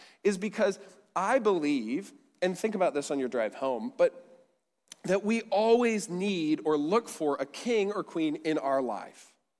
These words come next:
We look for someone or something to crown as king in our life. Often we pick ourselves,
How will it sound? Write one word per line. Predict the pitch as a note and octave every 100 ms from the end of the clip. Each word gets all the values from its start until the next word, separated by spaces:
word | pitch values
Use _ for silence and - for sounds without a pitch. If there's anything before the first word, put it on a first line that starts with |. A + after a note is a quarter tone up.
| _ _ _
We | E3 B3+
look | A3+ A3
for | - D#3
someone | - - A#3+ B3+ G3+ G3 G3
or | C#3 C3
something | - G#3 A3+ A#3 - B2 B2 C3+ - _ -
to | D#3+
crown | - - A#3 G#3 E3 D3+ D3+ C#3+
as | C#3+ -
king | - A#3+ F3+ D3 C#3+
in | D3+ D3 C#3+
our | C#3+ D3 C#3+
life. | A#2 D#2+ - - - _ _ _ _ _ _ _ _ _ _ _ _ _ _ _ _ _ _ _ _ _ _ _ _ _ _ _ _ _ _ -
Often | F#3+ A#3+ G3+
we | E3
pick | C#3 C3+
ourselves, | A2 - - - -